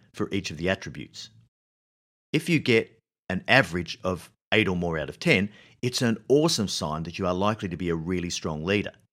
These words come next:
Either that, or you may have started to believe your own bullshit. Only you know. Number one, strong leaders balance compassion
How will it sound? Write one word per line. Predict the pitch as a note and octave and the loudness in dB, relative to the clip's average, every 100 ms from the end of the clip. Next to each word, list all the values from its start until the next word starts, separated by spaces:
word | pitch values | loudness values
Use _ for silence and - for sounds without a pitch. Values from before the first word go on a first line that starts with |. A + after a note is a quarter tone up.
| _ _ _ _ _ _ _ - | _ _ _ _ _ _ _ -14
Either | C3 C2+ | -14 0
that, | E3 D#3+ E3 - _ _ _ | 4 4 2 -8 _ _ _
or | F3+ | 2
you | E3 | 2
may | C3 B2+ | 4 2
have | A2+ | 2
started | - G#2+ F2+ | 0 -2 -2
to | E2 | -4
believe | F2+ E2+ | -4 -2
your | E2 | -4
own | D#2 | -6
bullshit. | D2 F2+ E2+ - - - | -4 -4 -4 -8 -12 -4
Only | F#2+ B2 C3+ | 0 2 2
you | A2 A#2 | 2 2
know. | G#2 A2 D2+ - _ _ _ _ _ _ _ _ _ _ _ - _ _ - - _ _ | 2 2 0 -6 _ _ _ _ _ _ _ _ _ _ _ -20 _ _ -20 -20 _ _
Number | D#3 C#3 | 0 2
one, | B2 G#2 - - _ _ _ _ _ _ | 4 2 0 -12 _ _ _ _ _ _
strong | - D#3+ D3+ | 0 4 4
leaders | B2+ G#2+ F#2 | 4 2 0
balance | F#2+ F#2+ - | -2 -4 -6
compassion | F2+ D#2+ B2+ C#3+ G#3 - | -10 -2 2 2 0 -4